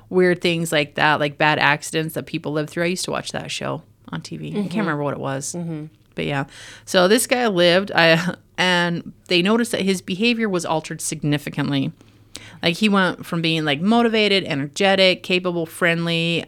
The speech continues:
Speaker 1: conscientious, to, uh, obstinate, irreverent, irresponsible, socially uninhibited individual.
Speaker 2: Hmm.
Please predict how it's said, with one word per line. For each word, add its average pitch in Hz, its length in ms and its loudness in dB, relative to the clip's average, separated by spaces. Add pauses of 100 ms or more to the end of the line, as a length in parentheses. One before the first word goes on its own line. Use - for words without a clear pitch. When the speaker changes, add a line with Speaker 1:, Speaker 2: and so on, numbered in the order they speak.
Speaker 1:
conscientious, 160 880 -4
to, 165 520 0 (260)
uh, 151 340 2
obstinate, 240 760 4
irreverent, 180 680 2
irresponsible, 170 680 -2
socially 190 580 -2
uninhibited 180 840 0 (260)
individual. 143 580 -4 (1080)
Speaker 2:
Hmm. 180 120 -6